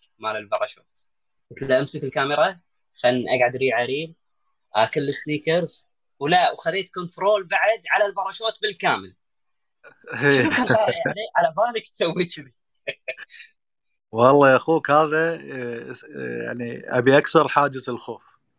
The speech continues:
Speaker 2: أنا طبعًا القفزات هذه والمظلة والطيران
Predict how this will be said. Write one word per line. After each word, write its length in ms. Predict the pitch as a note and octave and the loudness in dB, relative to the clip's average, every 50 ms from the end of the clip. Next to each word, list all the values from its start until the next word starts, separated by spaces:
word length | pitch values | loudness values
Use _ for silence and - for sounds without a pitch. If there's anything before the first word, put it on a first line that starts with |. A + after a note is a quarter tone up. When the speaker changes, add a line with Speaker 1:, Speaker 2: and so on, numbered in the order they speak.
| _ _ _ _ _ _ _ _ _ _ _ _ _ _ _ _ _ _ _ - - - - - _ _ _ _ C3 | _ _ _ _ _ _ _ _ _ _ _ _ _ _ _ _ _ _ _ -20 -20 -20 -20 -20 _ _ _ _ 0
Speaker 2:
أنا 920 | B2+ C3 C3+ C#3+ C#3 C3 B2 A#2+ A2+ A2 A2 A2+ - - - - - - - - - - - - - - - - - - _ | 2 4 6 6 6 6 6 6 4 2 0 -2 -4 -4 -6 -8 -10 -14 -18 -20 -20 -20 -20 -20 -20 -18 -18 -18 -18 -4 _
طبعًا 220 | - B2+ B2 C3 | 4 4 6 6
القفزات 560 | C3 C3 - - B2+ A2+ A2+ D#3+ E3+ D#3 - C#3 | 6 6 6 4 4 6 6 6 6 6 6 6
هذه 300 | D3 D3 C#3+ B2+ C3+ B2+ | 6 6 6 6 6 6
والمظلة 920 | B2 B2 B2 A#2+ A#2 A#2 A#2 A#2 A#2 A#2 A#2 C3+ C#3 D3 C#3+ C3+ C3 B2+ | 6 6 6 4 2 0 0 0 -2 -2 2 4 6 6 6 6 4 0
والطيران 720 | B2 A#2+ - - B2 A#2 A#2+ A#2+ C3+ D3 C#3+ C3+ C3+ - | -2 -4 -4 -2 -2 0 0 0 0 0 0 -2 -2 -6